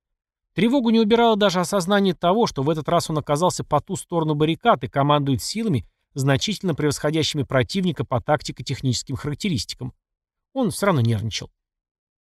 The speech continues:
Немецкие корабли приближались. На дальномерном посту, поднятом высоко над водой, было их хорошо видно, чему способствовала и прекрасная погода. Почти что штиль,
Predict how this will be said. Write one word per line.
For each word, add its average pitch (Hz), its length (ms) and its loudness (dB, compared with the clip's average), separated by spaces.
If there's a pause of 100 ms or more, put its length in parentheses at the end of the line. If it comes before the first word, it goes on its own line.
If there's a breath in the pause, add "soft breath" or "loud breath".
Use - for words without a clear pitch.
(300)
Немецкие 208 420 -2
корабли 151 320 2
приближались. 131 720 -2 (600)
На 147 80 0
дальномерном 233 520 4
посту, 220 460 -2
поднятом 135 500 0
высоко 143 420 -2
над 135 160 0
водой, 180 300 2
было 185 240 0
их 190 60 -2
хорошо 170 400 -2
видно, 120 340 -4 (500)
чему 151 240 0
способствовала 156 680 -2
и - 20 -16
прекрасная 139 500 -2
погода. 123 560 -4 (300)
Почти 156 320 -2
что 233 180 -6
штиль, 120 400 -6